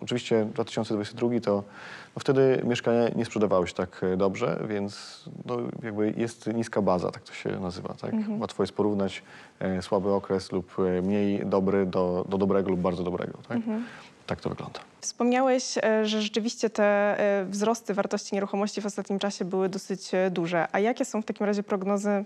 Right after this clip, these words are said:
Speaker 2: na kolejne lata? Czy, e, dalej opłaca się te nieruchomości kupować, czy może lepiej jednak wynajmować?
Speaker 1: Mhm. E, gdy mówimy o nieruchomościach, o prognozach, e, warto wspomnieć o, o cenach, e, mieszkań, tak? E, czyli za ile będziemy mogli kupić sobie taką nieruchomość.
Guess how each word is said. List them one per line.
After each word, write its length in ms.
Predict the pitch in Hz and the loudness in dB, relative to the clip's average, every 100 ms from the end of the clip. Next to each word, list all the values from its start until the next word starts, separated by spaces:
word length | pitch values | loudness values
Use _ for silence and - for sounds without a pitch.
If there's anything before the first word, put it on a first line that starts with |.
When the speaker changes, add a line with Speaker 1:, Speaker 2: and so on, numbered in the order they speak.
| - | -4
Speaker 2:
na 100 | 214 | 0
kolejne 360 | 269 285 202 | 2 2 2
lata? 300 | 175 170 180 | 0 0 -2
Czy, 180 | 175 - | -2 0
e, 600 | 190 185 180 180 185 180 175 | 2 4 2 2 2 2 4
dalej 240 | 175 214 | 4 4
opłaca 300 | 226 226 226 | 2 0 -2
się 100 | 226 | -4
te 120 | 226 | -2
nieruchomości 540 | 220 226 220 208 220 226 | 0 0 0 -2 -2 -6
kupować, 500 | 202 208 202 202 - | -2 0 2 2 -2
czy 100 | - | -2
może 260 | 247 226 196 | 0 0 0
lepiej 420 | 185 185 180 180 | 0 0 0 0
jednak 300 | 175 170 175 | 0 -2 -4
wynajmować? 640 | 170 160 - - - - _ 113 | -4 -4 -4 -6 -8 -12 _ -10
Speaker 1:
Mhm. 340 | 98 110 143 - - - _ _ _ _ - | -2 2 2 0 -10 -20 _ _ _ _ 0
E, 180 | 101 110 | 2 2
gdy 240 | 117 113 | 0 2
mówimy 420 | 120 117 143 131 | 2 2 2 4
o 160 | 110 110 | 4 4
nieruchomościach, 800 | 110 110 107 98 - 107 131 101 | 2 0 0 0 0 2 2 2
o 60 | |
prognozach, 640 | 101 104 101 95 110 135 - | 2 2 2 4 2 2 0
e, 80 | 104 | 2
warto 220 | 107 113 | 2 -2
wspomnieć 440 | - 104 110 - | -2 0 0 0
o, 180 | 104 104 | 0 0
o 80 | 107 | -2
cenach, 520 | - 139 104 90 - | 0 2 2 0 -4
e, 200 | 101 98 | -4 -2
mieszkań, 380 | 98 95 - - | -2 -2 -4 -6
tak? 340 | 110 117 - - | 0 0 0 0
E, 200 | 101 98 | 0 0
czyli 220 | - 98 | -2 0
za 80 | 107 | 2
ile 180 | 113 | 2
będziemy 220 | 104 101 98 | 4 2 2
mogli 200 | 98 90 | 2 -2
kupić 260 | - - | -6 -4
sobie 160 | 98 92 | -2 -2
taką 180 | - 95 | -2 -2
nieruchomość. 640 | 95 92 92 107 147 - | -2 0 0 0 -2 -8